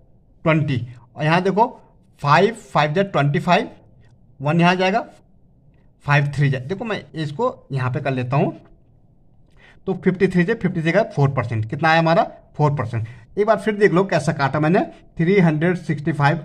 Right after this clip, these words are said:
upon कितना है, सिक्स सिक्स ट्वेंटी फ़ाइव into हंड्रेड है, ठीक है, फ़ाइव से कट रहा, फ़ाइव फ़ाइव जा ट्वेंटी फ़ाइव, वन, फ़ाइव थ्री जा फ़िफ़्टीन, यहाँ देखो फ़ाइव वन जा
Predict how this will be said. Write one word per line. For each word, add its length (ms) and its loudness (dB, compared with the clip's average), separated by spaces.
upon 320 -2
कितना 200 -4
है, 220 -6
सिक्स 380 -2
सिक्स 440 -4
ट्वेंटी 320 -2
फ़ाइव 340 0
into 300 0
हंड्रेड 340 0
है, 120 -12
ठीक 100 -4
है, 80 0
फ़ाइव 220 0
से 140 -2
कट 180 0
रहा, 100 0
फ़ाइव 160 2
फ़ाइव 160 2
जा 100 0
ट्वेंटी 280 0
फ़ाइव, 260 2
वन, 220 0
फ़ाइव 260 -2
थ्री 100 0
जा 100 2
फ़िफ़्टीन, 440 -6
यहाँ 160 2
देखो 160 0
फ़ाइव 280 0
वन 160 4
जा 100 6